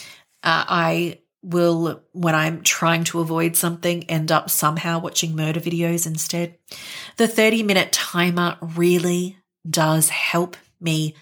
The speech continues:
get started on one task and avoid slipping down a slope of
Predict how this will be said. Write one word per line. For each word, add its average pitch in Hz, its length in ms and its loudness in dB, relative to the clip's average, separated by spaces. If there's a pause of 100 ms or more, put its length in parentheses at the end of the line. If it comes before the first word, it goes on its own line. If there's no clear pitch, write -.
(520)
get 185 320 0
started 208 500 2
on 165 220 0
one 160 260 2
task 175 720 0
and 165 80 2
avoid 160 580 0
slipping 165 420 0
down 156 440 0
a 160 40 -2
slope 160 460 -2
of 156 280 -4